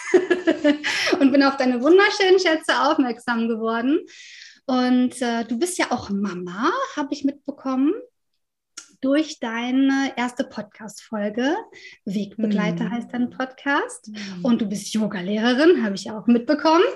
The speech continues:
Speaker 1: Und ich freue mich wahnsinnig, jetzt noch viel mehr über dich zu erfahren und über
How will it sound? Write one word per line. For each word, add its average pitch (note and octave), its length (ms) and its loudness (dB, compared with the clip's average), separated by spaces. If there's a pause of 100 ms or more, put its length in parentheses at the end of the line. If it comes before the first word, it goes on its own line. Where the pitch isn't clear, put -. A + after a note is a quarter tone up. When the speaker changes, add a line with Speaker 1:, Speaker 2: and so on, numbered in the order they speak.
(440)
Speaker 1:
Und A3 160 -2
ich - 180 -10
freue A#3 120 -2
mich A3+ 180 -4
wahnsinnig, D4 460 6
jetzt B3 180 -6
noch A3+ 100 -8
viel D#4 180 6
mehr C#4+ 360 4
über A#3+ 180 -4
dich D#4 240 -2
zu C4+ 80 -8
erfahren B3 400 -2
und A#3 120 -8
über A3 360 -8